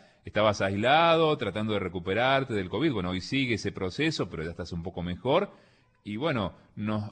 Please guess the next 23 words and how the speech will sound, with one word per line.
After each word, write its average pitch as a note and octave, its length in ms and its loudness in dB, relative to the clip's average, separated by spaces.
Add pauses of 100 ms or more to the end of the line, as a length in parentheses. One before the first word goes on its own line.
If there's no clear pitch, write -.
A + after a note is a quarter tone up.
venís C3 340 -4
a C#3 60 4
hablar D3+ 240 4
de D#3 80 2
esta G2+ 580 2
décima C3+ 540 2
promesa, A#2+ 800 0
donde, D3+ 460 0
claro, A#2 240 0
originalmente, D3+ 1120 -2 (320)
eh, - 180 -16
Santa C#3 320 -2
Margarita A#2+ 460 -2
María A2 220 0
de G#2+ 60 2
Alacoque E3 540 0
se, F#2+ 200 -14
se G2 180 -8
refirió F#2+ 300 -6
en C3+ 80 -2
su F#2+ 160 -8
contexto F#2 460 -6
eclesial D3+ 640 -4